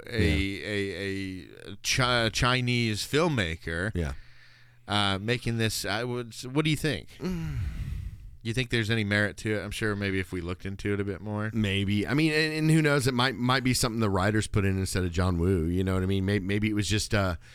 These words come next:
Speaker 2: maybe it was taken from an older story or something. You know, in a sense,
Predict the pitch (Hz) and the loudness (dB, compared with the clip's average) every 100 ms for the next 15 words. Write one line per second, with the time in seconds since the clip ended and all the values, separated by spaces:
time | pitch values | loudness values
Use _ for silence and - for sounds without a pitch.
0 | - - - - 135 190 170 - 175 165 | -20 -20 -12 0 2 4 4 4 4 4
1 | 156 160 156 151 156 147 - 143 156 180 | 4 4 4 4 4 2 2 4 6 6
2 | 143 110 101 113 107 104 104 107 107 110 | 6 4 4 2 2 2 2 4 4 4
3 | 107 101 - 104 92 - - - | 2 2 2 0 0 -4 -6 -8